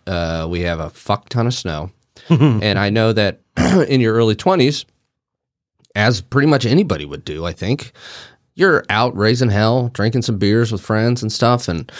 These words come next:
Speaker 1: uh, I know that you and I were talking about, um, it's snowing, you're drunk, there's hills. Even though it's
Speaker 2: <laughs>
Speaker 1: flat, there are hills,
Speaker 2: You gotta
Speaker 1: usually on the
Speaker 2: sled.
Speaker 1: golf courses.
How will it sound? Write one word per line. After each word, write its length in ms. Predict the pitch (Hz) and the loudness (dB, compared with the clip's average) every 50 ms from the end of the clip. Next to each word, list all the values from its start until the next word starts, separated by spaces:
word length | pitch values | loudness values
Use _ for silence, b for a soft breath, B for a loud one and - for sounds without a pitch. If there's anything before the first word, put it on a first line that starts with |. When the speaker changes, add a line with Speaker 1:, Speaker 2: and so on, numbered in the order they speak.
| B B B B - - | B B B B -8 -4
Speaker 1:
uh, 240 | 92 87 87 85 - | -2 -2 -2 -2 -2
I 80 | - 110 | 0 2
know 160 | 110 127 143 | 2 2 2
that 120 | 123 117 101 | 2 2 2
you 180 | 113 127 135 | 2 2 4
and 80 | 127 117 | 4 4
I 100 | 117 110 | 4 2
were 80 | 107 | 2
talking 380 | 98 - 123 110 104 - 110 101 | 0 0 0 0 0 0 -2 -2
about, 440 | 95 95 95 92 92 90 80 - - 98 | 0 0 0 0 0 -2 -4 -6 -6 -6
um, 400 | 90 82 78 76 76 73 - b b b b b b b b b b b _ _ _ _ _ _ _ _ _ _ _ _ _ _ _ _ _ | -4 -4 -4 -6 -6 -8 -10 b b b b b b b b b b b _ _ _ _ _ _ _ _ _ _ _ _ _ _ _ _ _
it's 140 | 92 - - | -12 -10 -6
snowing, 560 | - - 151 151 147 147 143 143 139 131 b b b b b - | -2 0 2 4 4 4 4 2 0 -2 b b b b b -14
you're 120 | 107 82 | -14 -12
drunk, 540 | - - 120 120 123 120 117 - - - _ _ - | -4 0 2 2 2 2 0 -2 -6 -12 _ _ -16
there's 200 | - 73 - - | -14 -12 -12 -6
hills. 560 | - 127 127 123 120 117 113 110 - - - _ _ _ _ - | -4 0 0 0 0 0 -2 -4 -8 -10 -12 _ _ _ _ -2
Even 120 | 104 113 | 0 2
though 80 | 139 151 | 2 4
it's 100 | 151 151 | 4 4
Speaker 2:
<laughs> 60 | 131 | 4
Speaker 1:
flat, 320 | 151 180 160 147 131 110 | 4 4 2 2 0 0
there 120 | - 123 123 | 2 2 4
are 160 | 127 135 135 | 4 4 4
hills, 480 | 143 151 131 110 98 95 - - - - | 4 4 4 4 2 0 -2 -6 -10 -10
Speaker 2:
You 100 | - 104 | -10 -8
gotta 140 | 87 98 117 123 | -2 0 2 2
Speaker 1:
usually 160 | 113 127 127 131 | 4 4 4 4
on 80 | 135 | 4
the 60 | 135 | 2
Speaker 2:
sled. 60 | 147 143 | 2 2
Speaker 1:
golf 220 | 127 117 117 - | 2 2 0 0
courses. 480 | - 120 101 92 - 104 101 - - | 0 -2 -2 -2 -2 -4 -8 -8 -10